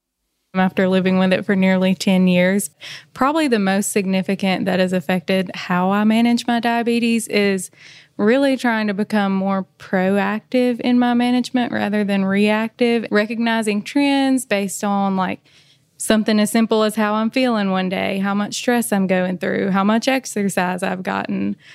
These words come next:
Using that to adjust my insulin doses has really been instrumental in getting good control.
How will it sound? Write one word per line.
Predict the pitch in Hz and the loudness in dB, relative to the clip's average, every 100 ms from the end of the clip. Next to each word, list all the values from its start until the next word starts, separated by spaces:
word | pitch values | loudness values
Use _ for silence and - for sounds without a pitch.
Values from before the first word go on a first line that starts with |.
| - _ | -20 _
Using | 214 240 247 226 202 | 2 2 2 0 2
that | 190 190 185 185 - - - | 0 0 -2 -6 -8 -20 -4
to | 220 202 190 185 185 | 0 2 2 0 0
adjust | 208 190 190 196 | 0 2 0 0
my | 214 196 | 0 0
insulin | 196 190 202 196 190 | -2 -4 0 2 2
doses | 185 185 - 190 185 185 - _ - _ | 2 -2 -2 -2 -2 -6 -12 _ -20 _
has | - 196 180 | 0 0 0
really | 196 196 190 185 | 2 2 4 2
been | 180 185 180 180 180 185 175 - - | 0 0 2 2 0 -2 -4 -14 -2
instrumental | 208 190 - 185 185 180 190 | 0 2 2 4 4 2 2
in | 196 196 | 0 0
getting | 220 208 | 0 0
good | 214 220 | 0 -2
control. | 220 196 220 226 220 | -4 -2 -2 -2 -4